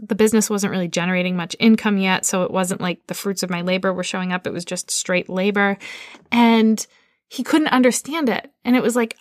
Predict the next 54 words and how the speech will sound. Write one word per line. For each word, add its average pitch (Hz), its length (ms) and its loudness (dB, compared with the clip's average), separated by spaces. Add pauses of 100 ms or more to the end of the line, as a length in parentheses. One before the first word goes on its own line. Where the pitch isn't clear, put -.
"I 294 280 2
wanna 285 280 -2
be 247 180 0
with 254 320 2
you 233 140 0
when 185 120 -2
I 185 60 -4
get 180 140 -6
home 180 180 -6
from 180 200 -10
work, 185 200 -2 (120)
and 220 180 6
you're 262 140 4
just 269 260 -2
not, 240 260 2
you're 240 180 2
physically 302 680 -2
here, 302 180 -4
but 233 180 -2
you're 226 80 0
not 233 200 0
mentally 202 420 -2
here." 180 400 -8 (120)
And 233 200 4
we 294 160 4
had 262 400 0
to 233 320 0
have 220 220 0
a 208 40 -4
conversation 214 680 -2
where 196 120 -4
I, 202 160 0 (300)
I 262 280 6
got 247 260 4
way 233 160 4
better 220 260 0
at - 120 -6
keeping 247 340 0
those 202 180 -2
hours 226 360 0
I 190 100 -4
talked 185 340 -6
about, 185 400 -8 (220)
but 269 100 4
I 269 60 8
also 311 240 4
had 349 140 -4
to 330 60 -2
communicate 269 680 0
my 220 160 2
vision 240 360 2
for 196 140 -2
this 170 180 -2
thing. - 360 -12